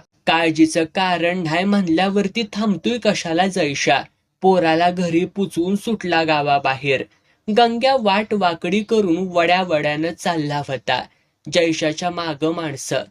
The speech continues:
तमाशा बघायला धावत होती. गडी तडक गारुड्याच्या वस्तीकडं पळत सुटला. गारुडी दिसत नाही म्हणल्यावरती जास्तच वैतागला.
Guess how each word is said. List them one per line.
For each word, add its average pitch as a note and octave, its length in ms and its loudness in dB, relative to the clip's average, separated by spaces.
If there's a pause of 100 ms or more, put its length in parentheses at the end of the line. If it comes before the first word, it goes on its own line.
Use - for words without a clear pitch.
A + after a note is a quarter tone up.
(140)
तमाशा F3+ 400 0
बघायला D#3+ 500 0
धावत D#3 340 -4 (100)
होती. C3 360 -6 (400)
गडी E3+ 240 6 (120)
तडक F3+ 320 2
गारुड्याच्या F3+ 800 0
वस्तीकडं F3 720 0
पळत E3 360 2
सुटला. C3+ 540 -4 (480)
गारुडी D#3+ 460 0
दिसत E3+ 520 -2
नाही F3 240 -4
म्हणल्यावरती F3 920 0
जास्तच F3+ 500 -4
वैतागला. D3+ 800 0